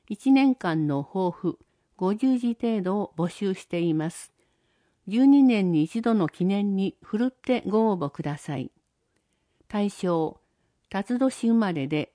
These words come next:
市内在住在勤の方、定員十五人程度、応募多数の場合は抽選。申し込み方法、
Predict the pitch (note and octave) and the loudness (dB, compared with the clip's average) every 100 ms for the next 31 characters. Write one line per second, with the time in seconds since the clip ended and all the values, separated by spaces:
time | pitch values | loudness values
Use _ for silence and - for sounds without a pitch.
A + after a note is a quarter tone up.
0 | _ - C4+ A3 D#3 D3+ F#3+ A#3 A3+ G#3 | _ 0 2 2 -2 -2 -2 -2 -2 -4
1 | G3+ F#3+ D#3 F3+ G3+ - F3+ E3+ D#3+ D3+ | -2 -4 -4 -4 -4 -2 -2 0 -2 -6
2 | - C#3 - _ _ _ _ _ _ - | -8 -10 -10 _ _ _ _ _ _ -6
3 | A#3+ A#3+ A#3 G#3 G3 - F3+ C4+ C4 B3+ | -2 0 0 0 -2 -4 0 2 4 4
4 | A#3+ A3 G3+ - D#3+ B2 - _ _ _ | 4 2 0 -2 -4 -4 -10 _ _ _
5 | _ _ _ B3+ C4+ B3 B3+ B3+ A#3 - | _ _ _ -2 0 0 -2 -2 -6 0
6 | B3+ A3+ G3 F#3 F3+ F3+ F#3 F3 - F#3 | 2 2 0 -2 -2 -2 -2 -6 -6 -4
7 | E3+ - D3+ C#3+ A#3 _ _ _ _ _ | -4 -4 -4 -4 -6 _ _ _ _ _
8 | _ _ G#3+ B3+ - - A#3+ A#3 G#3+ G#3+ | _ _ -2 -2 -2 -4 0 0 0 -2
9 | F3 - C#3 C3+ - | -4 -4 -6 -6 -10